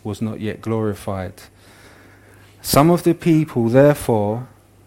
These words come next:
when they heard these words, were saying, "This certainly is the prophet." Others were saying, "This is the Christ." Still others were saying,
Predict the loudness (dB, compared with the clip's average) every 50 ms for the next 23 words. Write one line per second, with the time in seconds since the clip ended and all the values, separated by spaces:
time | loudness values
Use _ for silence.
0 | _ _ _ 4 4 4 6 6 4 4 4 4 6 6 6 4 4 2 0 0
1 | 0 0 0 0 0 2 0 -2 -4 -6 -10 -16 -16 -18 -20 _ _ _ _ -4
2 | -4 -2 0 0 2 2 2 2 0 -2 -4 -6 -10 -12 -18 _ _ _ -20 _
3 | _ _ _ _ _ _ -20 _ 2 4 4 4 2 2 6 8 8 6 6 4
4 | -2 -4 -2 -2 -2 -2 -4 -4 -6 -10 _ _ _ -6 -6 -6 -4 -6 -8 -6
5 | -4 -6 -6 -6 -6 -8 -8 -8 -10 -14 -20 -20 -20 _ _ _ -20 -20 -20 -20
6 | -20 -20 -20 -20 -6 4 6 6 8 8 6 4 4 0 -2 -2 0 2 4 6
7 | 6 6 6 4 2 0 -2 -4 -8 -10 _ -20 _ -20 _ -20 _ _ -10 2
8 | 4 4 4 4 2 -4 -6 -2 2 2 2 2 0 -4 -8 -8 -6 0 0 2
9 | 2 2 0 -2 -4 -4 -4 -4 -6 -6 -20 -20 _ _ _ -20 -20 -20 -20 _
10 | -14 -10 -8 -8 -2 0 0 2 2 2 4 4 4 6 6 4 4 4 0 -4
11 | -4 -2 -2 0 0 0 0 0 -2 -2 -4 -8 -10